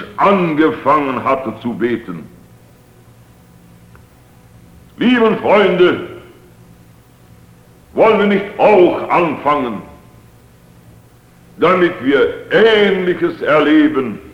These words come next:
wie diese Frau in ihrem Hause oder wie Daniel? Darum noch einmal unser Wort. Daniel aber hatte an seinem Söller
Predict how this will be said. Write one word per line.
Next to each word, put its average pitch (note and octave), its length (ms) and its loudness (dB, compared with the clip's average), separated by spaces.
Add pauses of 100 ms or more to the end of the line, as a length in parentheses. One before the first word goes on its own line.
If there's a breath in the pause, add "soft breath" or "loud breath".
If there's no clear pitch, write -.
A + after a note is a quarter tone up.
(1400)
wie F3 240 -6
diese F#3+ 720 0 (360)
Frau F3+ 540 4
in F#3 140 4
ihrem F3+ 260 2
Hause D3 640 2 (1300)
oder G3+ 720 6 (100)
wie F3+ 300 -4
Daniel? D#3+ 760 2 (1300)
Darum E3 440 2
noch - 280 -2
einmal E3+ 680 2 (100)
unser D#3 360 2
Wort. E3+ 340 -2 (1300 loud breath)
Daniel F#3 640 4
aber E3 320 2
hatte F3 340 0
an D3+ 220 0
seinem D3 500 0
Söller C#3 560 2